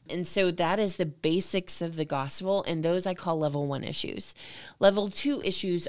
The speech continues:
are significant ones, but ones that even within the church, we vary a little bit on some things.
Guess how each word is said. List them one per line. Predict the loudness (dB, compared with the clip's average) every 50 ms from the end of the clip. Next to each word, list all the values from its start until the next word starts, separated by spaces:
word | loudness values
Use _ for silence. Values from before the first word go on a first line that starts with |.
| -2
are | -2 0
significant | 0 0 -2 -2 0 0 0 0 0 0 -2 0 0 -2 0 0
ones, | 0 2 2 2 2 0 -2 -2
but | 0 2 2 2 2
ones | 2 2 2 2 0 0 0
that | 0 2 2 2 2
even | 0 0 0 0 0 0 -2
within | -4 -4 -4 -4 -4 -4
the | -4 -4
church, | -4 -4 -2 -4 -4 -4 -6 -8 -8 -8 -10 -18 -18 -20 -20 -16 -8 -2
we | 0 0 2
vary | 4 4 4 4 4 2 2 0 -2 -4 -2
a | 0 2
little | 4 4 4 4 2
bit | 2 2 0 -2 -4 -8 _ _ _ -4 0
on | 0 0 0 -2
some | -2 -2 -2 -4
things. | -2 -2 -2 -2 -2 -4 -4 -6 -8